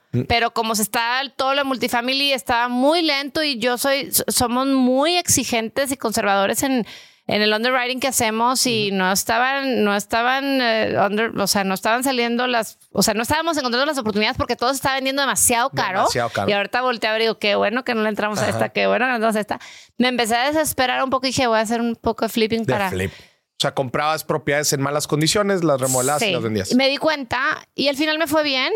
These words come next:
Speaker 2: en los dos que hice, pero que no, que no es lo mío. Pero si no lo hubiera hecho, no, y sí le saqué, sí le saqué. Pero lo que voy, o sea, no, lo peor que puedes hacer es no hacer nada. Entonces,
Speaker 1: Claro.
Speaker 2: si te da, el, volviendo a tu pregunta, si te da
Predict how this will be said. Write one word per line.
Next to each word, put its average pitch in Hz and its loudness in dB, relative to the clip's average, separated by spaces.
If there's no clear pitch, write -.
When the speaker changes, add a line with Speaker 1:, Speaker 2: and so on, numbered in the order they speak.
Speaker 2:
en 226 -2
los 214 0
dos 214 -4
que 254 -2
hice, 247 0
pero 240 -2
que 240 0
no, 226 0
que 247 0
no 220 0
es 214 0
lo 226 -2
mío. 320 0
Pero 262 2
si 277 0
no 277 2
lo 311 2
hubiera 359 2
hecho, 240 -2
no, 226 4
y 240 0
sí 294 2
le 330 2
saqué, 247 0
sí 254 -2
le 247 -2
saqué. 240 -2
Pero 254 2
lo 254 0
que 262 0
voy, 294 2
o 240 -2
sea, 220 -2
no, 240 -2
lo 254 0
peor 254 2
que 277 -4
puedes 311 0
hacer 285 2
es 285 -2
no 269 2
hacer 254 0
nada. 220 0
Entonces, 220 0
Speaker 1:
Claro. 233 2
Speaker 2:
si 254 0
te 247 -2
da, 233 0
el, 220 0
volviendo 220 0
a - -4
tu 233 -4
pregunta, 233 0
si 254 0
te 220 -2
da 226 0